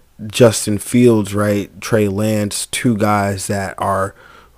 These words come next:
uber athletic, that have all the ability in the world. Um, and, and Kyle Shanahan is, is now trading up to the number three spot. And, and we say that it's gonna be one of those guys, probably not Zach Wilson, because we're assuming Zach Wilson is gonna go number two to the Jets.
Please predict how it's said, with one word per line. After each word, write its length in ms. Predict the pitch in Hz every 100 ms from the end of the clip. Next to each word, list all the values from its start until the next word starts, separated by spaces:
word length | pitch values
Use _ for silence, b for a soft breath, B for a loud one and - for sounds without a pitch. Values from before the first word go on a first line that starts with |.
| _
uber 380 | 110 123 107 107
athletic, 760 | 104 101 - 104 104 101 - -
that 240 | 98 95
have 520 | 98 104 101 98 95
all 200 | 87 107
the 120 | 104 101
ability 420 | 101 104 101 101
in 100 | 101
the 60 |
world. 560 | 104 101 104 104 101 - b b b b b
Um, 440 | 98 98 98 95 -
and, 180 | 95 -
and 160 | 95
Kyle 300 | - 110 101
Shanahan 640 | 98 120 107 101 104 101 101
is, 260 | 98 92 -
is 160 | 98
now 200 | 101 98
trading 320 | - 107 104
up 80 | 101
to 100 | 104
the 80 | 101
number 200 | 101 98
three 240 | - 107
spot. 340 | 104 - 101 87
And, 140 | 95
and 180 | 101 104
we 100 | 110
say 320 | 110 - 135
that 200 | 123 110
it's 120 | 104 -
gonna 140 | 107
be 120 | 104
one 160 | 101 104
of 40 |
those 180 | 104 101
guys, 340 | 104 101 101 -
probably 360 | - 101 101
not 220 | 101 98
Zach 280 | 98 98 98
Wilson, 320 | 107 101 101
because 200 | 101 107
we're 120 | 104 110
assuming 420 | - 117 110 104
Zach 220 | 101 98
Wilson 300 | 98 - 98
is 80 | 98
gonna 220 | 98 98
go 140 | 98
number 260 | 98 101 85
two 260 | - 113 98
to 80 |
the 80 | 95
Jets. 380 | - 107 98